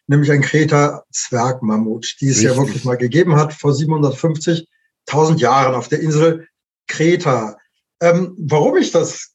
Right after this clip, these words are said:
Speaker 1: ge-, mit dem Mammut geschrieben habe, ist mir ehrlich gesagt erst richtig eingefallen, nachdem das Buch komplett fertig war.
Speaker 2: <laughs>
Speaker 1: Ähm, ich w-, ich hab, als Kind durfte ich mit dem Bobtail aufwachsen. Ich weiß nicht, ob Sie Bobtails kennen, diese englischen
Speaker 2: Ja, klar.
Speaker 1: Hirtenhunde.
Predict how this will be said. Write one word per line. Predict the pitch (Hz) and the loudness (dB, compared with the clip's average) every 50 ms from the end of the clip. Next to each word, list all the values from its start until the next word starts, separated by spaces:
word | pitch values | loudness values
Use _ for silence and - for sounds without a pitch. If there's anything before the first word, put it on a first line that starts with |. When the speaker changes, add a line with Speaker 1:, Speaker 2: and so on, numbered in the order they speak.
| _ - | _ -8
Speaker 1:
ge-, | 156 170 170 170 160 | 0 0 0 0 2
mit | 170 175 165 165 | 0 -2 0 0
dem | 165 156 | 0 0
Mammut | 151 151 160 165 160 | 2 2 0 0 0
geschrieben | - 151 - - 185 180 180 | -2 -4 -2 -2 0 2 2
habe, | 170 175 | 2 0
ist | 160 - | 0 0
mir | - 170 156 | 0 0 2
ehrlich | 180 185 170 - | 2 -2 -2 -2
gesagt | - 175 165 170 185 | 0 -2 -2 0 0
erst | 175 170 - - - _ _ _ - 120 110 - | -2 -2 -4 -6 -14 _ _ _ -18 -18 -14 -8
richtig | 160 - 233 240 - 214 170 170 160 | 0 0 0 0 2 0 -2 0 0
eingefallen, | 165 185 185 175 - - - 156 156 156 | 0 2 2 2 0 0 0 0 0 0
nachdem | 147 143 - 165 160 | 0 0 0 0 0
das | 156 147 - | 0 -2 0
Buch | - 165 151 | -2 -2 -2
komplett | - 147 135 143 123 - - | 0 0 0 0 0 -2 -2
fertig | - 139 143 135 127 - - | -2 -2 0 0 -2 -4 -6
war. | 107 101 117 127 - _ _ _ _ - - - | -10 -10 -10 -12 -12 _ _ _ _ -20 -6 -2
Speaker 2:
<laughs> | 139 - - - 214 - - - - - 156 143 | -2 -2 -2 -2 -6 -6 -6 -16 -12 -10 -4 0
Speaker 1:
Ähm, | 139 139 135 135 139 156 165 160 - | 2 2 4 4 4 2 0 0 0
ich | 185 160 - - 151 | 0 0 0 0 -2
w-, | 156 - - 170 | -4 -2 -2 -2
ich | 160 - - | -2 0 2
hab, | 165 170 170 - - - - | 0 0 0 -2 -8 -12 -2
als | - 156 151 - - | -2 0 0 0 -2
Kind | - 208 220 220 214 - - - | 0 2 2 2 0 0 0 0
durfte | 175 170 170 175 139 | 0 0 0 -2 0
ich | 151 | 0
mit | 165 165 | 2 2
dem | 160 147 143 | 2 2 2
Bobtail | 165 180 180 - - - 139 127 123 | 0 0 -2 -6 -4 -2 0 0 0
aufwachsen. | 120 110 123 127 - - 110 117 117 - - - 202 202 208 208 214 214 _ _ _ _ _ _ _ _ _ _ _ _ _ _ | 0 -2 -2 -4 -4 -4 -10 -10 -8 -10 -10 -10 -12 -14 -14 -16 -16 -18 _ _ _ _ _ _ _ _ _ _ _ _ _ _
Ich | - | -2
weiß | 147 147 | 0 0
nicht, | 160 | 0
ob | 139 | 0
Sie | 143 151 | 0 0
Bobtails | 131 151 165 160 - 147 135 - - - | 2 2 0 0 0 -2 -2 -2 -4 -2
kennen, | - 127 127 120 | 0 0 0 0
diese | 120 113 131 151 | -2 -4 -4 -4
englischen | 151 147 147 160 160 147 | 0 2 2 2 2 4
Speaker 2:
Ja, | |
klar. | 131 139 117 | 2 2 2
Speaker 1:
Hirtenhunde. | 107 - 127 123 131 127 117 | 2 -2 -4 -6 -6 -6 -8